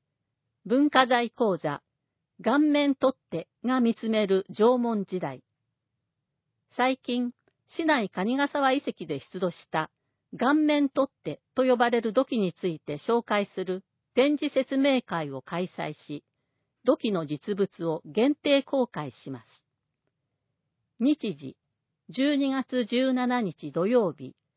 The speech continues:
十三時から十六時。場所、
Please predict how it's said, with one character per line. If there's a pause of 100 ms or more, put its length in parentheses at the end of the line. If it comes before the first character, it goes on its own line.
(180)
十
三
時
か
ら
十
六
時。 (680)
場 (120)
所、